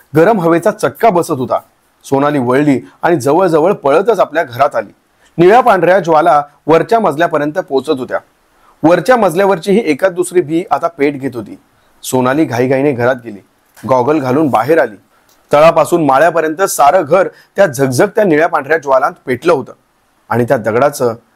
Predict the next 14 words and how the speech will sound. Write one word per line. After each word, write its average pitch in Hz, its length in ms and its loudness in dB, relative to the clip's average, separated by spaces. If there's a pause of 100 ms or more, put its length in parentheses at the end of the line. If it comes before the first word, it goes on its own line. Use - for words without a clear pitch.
(120)
लोहाचंही 151 640 2 (220)
भस्म 156 320 -2
करणाऱ्या 165 440 0
अतितप्त 185 600 -2
अग्निशलाकांपासून 147 1080 -2 (240)
स्वतःचा 190 500 2
कसा 175 320 -2
तरी 175 140 2
बचाव 156 340 -2
करण्याची 151 400 -6
खटपट 185 360 -4
करणारी 156 360 0
एक 165 120 -2
आकृती 147 500 -4